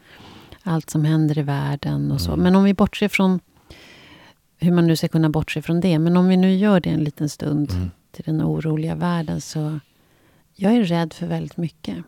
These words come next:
Speaker 2: Mm.
Speaker 1: Ehm, det var en lång tid i mitt liv när jag var helt övertygad om att jag inte kunde bli rädd.
Speaker 2: Mhm.
Speaker 1: Mm.
Speaker 2: Och vad, vad berodde det på?
Speaker 1: Jag kände inte rädsla.
Speaker 2: Nej.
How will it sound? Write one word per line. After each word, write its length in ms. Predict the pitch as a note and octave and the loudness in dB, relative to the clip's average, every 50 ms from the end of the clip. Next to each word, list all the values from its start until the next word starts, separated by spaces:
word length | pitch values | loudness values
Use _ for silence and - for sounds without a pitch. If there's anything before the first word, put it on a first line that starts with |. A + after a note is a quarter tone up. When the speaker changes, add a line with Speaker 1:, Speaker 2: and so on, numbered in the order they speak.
| _ _ _ _ | _ _ _ _
Speaker 2:
Mm. 280 | - G2 F#2 F#2+ F#2 G2+ G#2+ - _ _ _ _ _ _ _ _ _ _ _ _ _ _ _ _ _ _ _ - - _ _ _ _ _ | -6 -4 -4 -4 -4 -6 -8 -12 _ _ _ _ _ _ _ _ _ _ _ _ _ _ _ _ _ _ _ -10 -10 _ _ _ _ _
Speaker 1:
Ehm, 760 | - - E3+ E3+ E3 E3 E3 E3 E3 D#3+ E3 D#3+ E3 D#3+ D#3+ | -10 -6 -4 -2 -2 -2 -2 -2 -2 -2 -4 -4 -4 -4 -4
det 80 | D#3 D#3+ | -2 0
var 80 | F#3 | 2
en 160 | G#3+ G3+ F#3 F3+ | 2 2 4 4
lång 340 | G3 B3 C4 B3+ A3+ G3+ F3 | 6 6 6 6 4 2 0
tid 240 | - - E3 D#3+ D3+ | 0 0 0 2 2
i 40 | C#3+ | 2
mitt 260 | C#3+ D3 - - - | 2 0 -2 -4 -6
liv 320 | - - C#3 D3+ D3+ D#3+ - _ _ _ | -6 -4 -4 -4 -6 -8 -10 _ _ _
när 120 | F3+ E3+ | 0 2
jag 120 | E3 D3+ D3 | 2 2 0
var 60 | D#3+ | -2
helt 320 | D3 D#3+ F3 D3 D3 - - - | -2 -4 -4 -6 -6 -8 -4 0
övertygad 720 | A3 G#3+ F#3 D#3 D#3 D3+ D#3 - - - C#4+ C4 G#3 F3 | 2 2 4 2 2 -2 -4 -6 -6 -4 -2 -2 0 0
om 100 | D#3+ D#3 | 0 0
att 160 | D#3 D3+ - - | -2 -2 -2 -4
jag 100 | E3 D#3 | -4 -4
inte 260 | D3 D3 - - D#3 | -4 -6 -8 -10 -10
kunde 420 | - - - F3 D#3 - E3 G3+ | -6 -4 -4 -2 -2 -2 -2 -2
bli 140 | A3 F#3+ D#3+ | -2 -2 -2
rädd. 280 | E3 C#3+ D3 D3 - - - _ _ - | -2 -2 -4 -6 -8 -12 -20 _ _ -8
Speaker 2:
Mhm. 520 | - E2 E2+ A2 A#2 A2+ G#2 F2 E2+ F2+ F#2 _ _ _ _ - | -6 -4 -4 -4 -4 -4 -6 -6 -10 -12 -16 _ _ _ _ -6
Speaker 1:
Mm. 300 | F3+ D#3 D#3 F3 F3 D#3+ - _ _ _ _ _ _ _ _ | -4 -2 -2 -2 -4 -8 -10 _ _ _ _ _ _ _ _
Speaker 2:
Och 140 | - D#3 B2 | -18 -16 -14
vad, 360 | C3 C3+ A#2+ A#2+ G2+ - B2 | -14 -12 -10 -8 -8 -8 -8
vad 160 | A#2 G2 F#2 | -8 -8 -8
berodde 280 | F#2 G2 F#2+ F#2 F#2+ G2 | -6 -6 -6 -6 -6 -8
det 80 | G#2 G2+ | -8 -10
på? 180 | - - F2 - _ _ _ _ _ _ _ _ _ _ _ _ _ _ - - _ | -10 -12 -14 -14 _ _ _ _ _ _ _ _ _ _ _ _ _ _ -20 -12 _
Speaker 1:
Jag 120 | - G#3 F#3+ | -6 -6 -4
kände 340 | - - A#3 G#3 G3 G#3 | -2 -2 0 0 0 0
inte 220 | A#3+ A3+ F3 - F#3 | 0 -2 -2 -4 -4
rädsla. 460 | F#3 F3+ E3+ - - - A3+ G#3+ E3 - | -4 -4 -6 -6 -8 -10 -10 -10 -8 -6
Speaker 2:
Nej. 280 | - F#2 F#2 F#2 F#2+ | -4 -2 -2 -2 -4